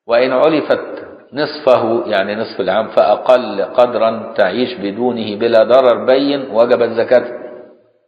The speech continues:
وإلا فلا". طبعًا هنا العبارة فيها لبس، هي العبارة بوضوح أنها لو علفها بحيث أنها لا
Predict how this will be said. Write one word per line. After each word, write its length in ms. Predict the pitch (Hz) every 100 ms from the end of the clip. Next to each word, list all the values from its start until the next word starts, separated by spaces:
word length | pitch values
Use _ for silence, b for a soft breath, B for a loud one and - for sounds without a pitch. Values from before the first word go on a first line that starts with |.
| _ _ -
وإلا 440 | 110 123 120 -
فلا". 400 | 117 95 - - - - - _ _ _ _ _ -
طبعًا 220 | 135 131 127
هنا 80 | 131
العبارة 520 | 113 107 113 117 107
فيها 180 | 120 107 95
لبس، 400 | 113 - - - - - _ _ _ _ _ -
هي 160 | 104
العبارة 520 | 98 92 87 110 104 87
بوضوح 640 | 87 87 85 110 127 - -
أنها 380 | 95 107 92 90
لو 240 | 104 101
علفها 800 | 92 101 98 - 113 87 67 - _ _ _ _ _ _ _ 98
بحيث 540 | 95 113 120 - -
أنها 920 | 92 95 104 113 113 87 71 - - _ _ _ _ _ _ _ _ _ _ _ _ 90
لا 680 | 101 123 123 117 92 85